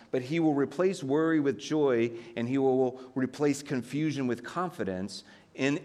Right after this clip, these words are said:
the area of my money when I order it properly, when I make God first. So this principle is one of the principles that Jesus is constantly teaching us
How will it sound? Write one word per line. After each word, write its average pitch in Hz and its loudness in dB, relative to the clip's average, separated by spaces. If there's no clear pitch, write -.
the 147 0
area 123 2
of 123 -2
my 135 2
money 139 0
when 123 2
I 139 2
order 113 0
it - -2
properly, 113 -4
when 123 2
I 131 4
make 127 2
God 143 2
first. 156 0
So 165 2
this 214 2
principle 180 0
is 180 4
one 190 2
of 170 2
the 180 0
principles 185 -2
that 185 -2
Jesus 135 0
is 160 0
constantly 214 0
teaching 147 -2
us 123 -4